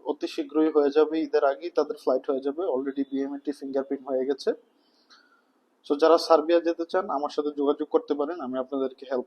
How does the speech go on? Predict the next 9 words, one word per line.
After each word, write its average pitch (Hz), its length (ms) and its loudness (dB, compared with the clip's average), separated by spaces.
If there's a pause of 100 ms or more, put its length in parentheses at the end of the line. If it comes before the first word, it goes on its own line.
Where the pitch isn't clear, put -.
করব। 151 280 -2 (880)
এবং 143 280 -2
সার্বিয়া 151 420 4
যাওয়ার 156 300 4
পরে 190 300 2
সেখানে 147 460 -4
কিছুদিন 147 480 -4
কাজ 135 240 -2
করার 151 280 2